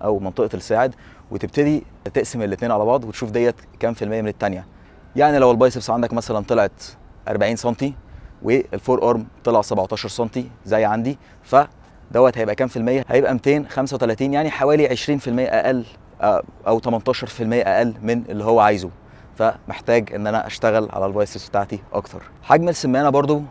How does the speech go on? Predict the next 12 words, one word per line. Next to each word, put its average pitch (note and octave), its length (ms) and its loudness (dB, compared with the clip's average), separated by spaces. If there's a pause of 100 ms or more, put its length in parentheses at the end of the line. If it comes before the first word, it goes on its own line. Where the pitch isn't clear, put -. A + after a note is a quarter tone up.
(180)
بالنسبه A2+ 400 -2
للمعايير G#2 460 0
بتاعته A#2+ 320 0
المفروض A#2+ 280 -6
ان A#2+ 60 -4
هو B2 80 -2
يكون A#2 240 -4
مية A#2+ 220 0
اتنين A#2+ 220 -4
وتسعين A2+ 340 -6
في A#2 100 -10
المية B2 400 -2